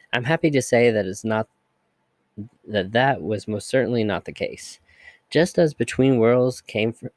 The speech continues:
to an end, so must this blog. For our final post, we thought we'd round it up by telling you the top five fairy and folklore facts we found most interesting. Folklore fact number one. Homes are safe havens for many of us,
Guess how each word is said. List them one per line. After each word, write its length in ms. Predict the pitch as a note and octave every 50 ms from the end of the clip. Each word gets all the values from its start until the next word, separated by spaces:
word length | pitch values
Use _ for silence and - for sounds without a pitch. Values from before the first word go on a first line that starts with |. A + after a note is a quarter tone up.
| _ -
to 160 | - - A#2+
an 120 | A2+ A2 A2+
end, 360 | A2+ A#2+ B2+ C3 C3 C3 - _ _ - - - - - - _ _ _
so 240 | - - - - B2
must 220 | B2+ B2 A#2 - -
this 160 | G#2 - -
blog. 380 | - - A#1+ - - A#1+ - - - - - _ _ _ - A2 - _
For 160 | - - A#2
our 80 | A#2+ B2
final 300 | - C#3+ D#3 E3 E3 D3+
post, 400 | - C3+ B2 C3+ - - - -
we 60 | A2
thought 260 | - - C3 B2 B2+
we'd 220 | C3 B2 A#2 -
round 240 | A2+ A2 A#2 A#2 A#2+
it 120 | A#2+ A2 A#2
up 160 | A#2+ A#2 -
by 140 | - E2+ -
telling 340 | - - A2+ A2+ A2+ A2+
you 100 | A2 G#2+
the 120 | G2+ - -
top 260 | - - C3+ C3 - _
five 340 | - B2 B2 B2+ C3 A#2+ A#2+
fairy 400 | - - - A2+ A#2 B2+ C3 C3
and 140 | A#2+ A2 -
folklore 440 | - A#2 A2+ - _ A#2 A2+ A2+ G#2
facts 460 | - - E2 F2 G#2 - - - -
we 80 | A2
found 340 | G#2+ - - G#2+ G#2+ G#2+ G#2
most 300 | G2+ G2+ G#2+ A2 - -
interesting. 640 | F#2 F#2+ G2 - - - - - C2+ B1+ - A#2 B2 - _ _ _ _ _ _ _ _ _ - - - - - - - - _ _
Folklore 440 | - D3 E3 E3+ - F#3 F3 E3+
fact 320 | D3+ - - B2+ B2 - -
number 260 | C3 B2 A#2 A2+ G#2
one. 400 | F#2 D#2+ C#2+ A1 - - A2 A#2 - _ _ _ _ - - - - - - - - _ _ _ _
Homes 360 | - - C#3 D#3 F3+ F3+ -
are 100 | C3 A#2+
safe 320 | - - - A2+ A#2 B2
havens 520 | - B2+ A2+ A2 A2 A2+ A2+ A#2 A#2 - -
for 140 | - - G#2
many 300 | G#2 G#2 G2 F#2+ F2 E2+
of 100 | F2 -
us, 400 | G#1 - - - - - -